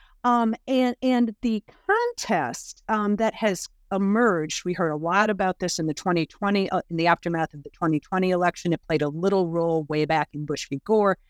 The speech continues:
But the idea is whether the state legislature, um, means a state legislature unbound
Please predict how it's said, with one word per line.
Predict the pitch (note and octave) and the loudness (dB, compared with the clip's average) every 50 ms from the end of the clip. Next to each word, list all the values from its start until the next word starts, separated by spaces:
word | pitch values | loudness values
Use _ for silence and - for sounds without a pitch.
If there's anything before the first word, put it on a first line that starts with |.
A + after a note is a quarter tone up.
| _ _ - - _ _ _ _ | _ _ -20 -20 _ _ _ _
But | - B3 A#3+ - | 2 2 2 2
the | - B3+ C4 | 0 2 4
idea | C4 C4+ B3 A3 - - F#4 G#4+ A4 G#4+ G#4+ G4+ - | 4 4 2 0 -4 -4 -2 0 0 0 -2 -2 0
is | B3 A3+ G#3+ G#3 G3 - - - - | 0 2 2 0 -2 -6 -10 -12 -12
whether | G#3 F#3 G#3 A3+ A#3+ A#3+ D4 D4 | -6 0 4 4 4 4 2 0
the | A3+ G3+ G#3 F#3 F3 | -2 -2 -4 -4 -4
state | - - - - - - C4+ C#4+ D#4+ E4 - | -6 -10 -12 -8 -4 -2 0 0 0 -2 -4
legislature, | - G3+ G3 F#3+ G3 G#3 G#3 G3+ - A#3 F#3+ - - - - D#3+ D3+ C3+ C3+ - - - D3 C3+ B2+ - - _ _ _ _ _ _ _ _ _ _ _ - - - | -4 -4 0 2 2 2 2 0 -2 -4 -6 -6 -8 -8 -6 -4 -4 -4 -4 -6 -6 -6 -4 -6 -6 -8 -14 _ _ _ _ _ _ _ _ _ _ _ -14 -6 -2
um, | A#3 G#3 G3 F#3+ F3+ D#3+ - _ _ _ _ _ - | 2 2 2 2 0 -2 -6 _ _ _ _ _ -10
means | G#3 G3+ A3+ A#3 C4 D#4 D#4+ D#4+ D4 C4 A#3 A3 - - - | -4 -2 0 2 2 2 2 0 0 2 0 0 -2 -2 -2
a | G#3+ G#3+ | -2 -2
state | - - - - - B3+ C4+ D#4+ E4 - | -2 -6 -8 -4 -2 0 0 0 -2 -2
legislature | A3 G#3+ G#3 G#3 G#3 A#3 A#3+ - - - G3+ F#3+ F3+ - - - F#3 D#3 - _ _ - | 0 0 2 2 0 -2 -6 -6 -2 -2 0 0 0 -2 -2 -2 -2 -4 -4 _ _ -4
unbound | F#3+ G3+ G#3+ A#3 A#3+ B3 C4 B3+ A#3+ G#3 E3 - - F3+ F3 F3+ F3+ F3 E3+ E3 E3 E3 - | -2 0 2 2 4 4 4 2 2 0 -2 -6 -4 -2 0 0 0 2 0 0 0 -2 -4